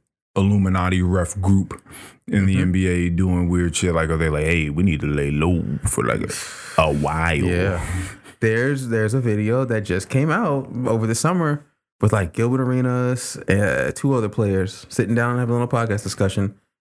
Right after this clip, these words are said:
Speaker 2: And they were like, "Did y'all watch that, um, Tim Donaghy doc-, documentary about the one ref I told you about from, like, the two thousands?"
Speaker 1: Mm-hmm.
Speaker 2: And they were like, "Yeah." And it's like, "Y'all think, y'all think that's still going on?" And he was like, "I think it's a group of 'em."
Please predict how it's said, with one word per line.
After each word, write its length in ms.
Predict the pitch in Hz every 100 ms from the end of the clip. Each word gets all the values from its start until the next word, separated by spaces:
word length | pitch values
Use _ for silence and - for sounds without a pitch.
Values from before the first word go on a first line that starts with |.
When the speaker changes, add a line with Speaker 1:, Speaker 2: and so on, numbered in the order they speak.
| -
Speaker 2:
And 120 | 92
they 60 | 95
were 80 | 87
like, 240 | 85 80
"Did 120 | 95
y'all 160 | 95 98
watch 220 | 101 95
that, 300 | 98 90 - 98
um, 240 | 87 87
Tim 240 | - 101
Donaghy 360 | 104 104 110 107
doc-, 300 | 110 104 - -
documentary 580 | 107 104 110 110 110 110 - _ - -
about 220 | 110 101
the 60 |
one 140 | 104 107
ref 120 | 107
I 40 | 107
told 220 | 110 104
you 60 | 104
about 200 | 98 95
from, 140 | 90
like, 280 | 92 82 -
the 80 | 92
two 160 | 110
thousands?" 460 | 98 98 101 101 -
Speaker 1:
Mm-hmm. 340 | 104 87 87 78 - _ _ _ -
Speaker 2:
And 140 | 90 95
they 80 |
were 80 | 92
like, 140 | 92 92
"Yeah." 160 | 113
And 120 | 113 104
it's 80 |
like, 140 | 104 90
"Y'all 100 | 98
think, 200 | 107 - _
y'all 180 | 101 101
think 180 | 104 87
that's 120 | 98
still 160 | 110
going 220 | 98 101 107
on?" 260 | 120 131
And 100 | 98
he 40 | 107
was 120 | 98
like, 100 | 95
"I 60 | 110
think 160 | 110
it's 100 | 92
a 40 | 82
group 220 | 92 92
of 100 | 85
'em." 140 | 80